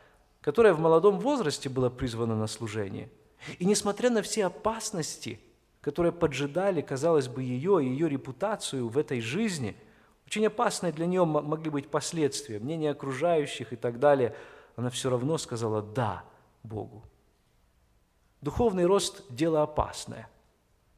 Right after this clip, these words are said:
Где-то наши ветви будут обрезаны,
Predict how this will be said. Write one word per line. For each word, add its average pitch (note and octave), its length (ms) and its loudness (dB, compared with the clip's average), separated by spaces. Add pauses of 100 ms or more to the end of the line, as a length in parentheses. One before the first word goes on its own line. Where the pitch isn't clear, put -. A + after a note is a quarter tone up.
(460)
Где-то D#3 720 2
наши D3+ 260 0
ветви D3+ 300 -2
будут C3+ 420 -4
обрезаны, B2 600 -4